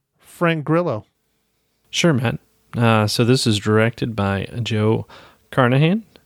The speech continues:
Speaker 2: and it was, uh, the screenplay was written by Chris Borey,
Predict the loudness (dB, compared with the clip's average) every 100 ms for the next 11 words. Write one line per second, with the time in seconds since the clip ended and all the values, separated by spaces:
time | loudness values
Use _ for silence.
0 | _ -6 -2 0 0 -2 -2 -2 -2 -2
1 | 0 0 -2 -4 -8 -8 -6 -4 0 0
2 | 2 2 2 2 0 0 0 2 0 0
3 | -2 -4 -12 _ _ _ _ -2 0 0
4 | -6 -8 -4 0 0 0 -2